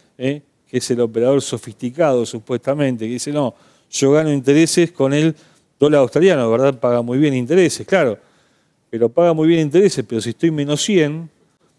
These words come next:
estoy perdiendo cien puntos y cobrando intereses. La verdad es que no le veo el negocio, ¿sí? Hay que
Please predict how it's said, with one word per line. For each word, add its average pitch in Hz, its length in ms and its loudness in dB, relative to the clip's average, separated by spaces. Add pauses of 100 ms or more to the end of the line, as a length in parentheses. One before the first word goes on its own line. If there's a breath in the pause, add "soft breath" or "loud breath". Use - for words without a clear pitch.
(160)
estoy 143 280 -4
perdiendo 160 400 2
cien 185 300 0
puntos 202 300 2
y 143 80 2
cobrando 165 320 2
intereses. 151 600 0
La 120 100 -10
verdad 170 200 0
es - 60 -8
que 139 140 -8
no 147 100 -4
le 143 140 4
veo 160 140 4
el 135 80 0
negocio, 143 600 0 (360)
¿sí? 143 260 -6 (180)
Hay 143 140 -2
que 147 280 -4